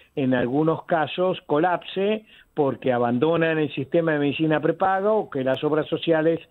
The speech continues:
no pueden continuar con el convenio con la medicina prepaga. Sabe que hay una cantidad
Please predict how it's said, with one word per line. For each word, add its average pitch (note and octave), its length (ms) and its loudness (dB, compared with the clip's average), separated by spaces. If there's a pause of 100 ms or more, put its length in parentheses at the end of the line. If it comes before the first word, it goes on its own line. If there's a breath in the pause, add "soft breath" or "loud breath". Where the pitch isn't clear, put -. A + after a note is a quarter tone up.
(300 soft breath)
no D3+ 160 -2
pueden D#3 300 0
continuar C#3+ 640 0
con D3 380 0
el C3+ 220 -2
convenio C#3 520 2
con C#3 120 0
la B2 80 0
medicina C3 400 0
prepaga. C#3 420 0
Sabe B2 180 -6
que C3 100 -4
hay C3 40 0
una C3+ 160 0
cantidad C#3+ 540 0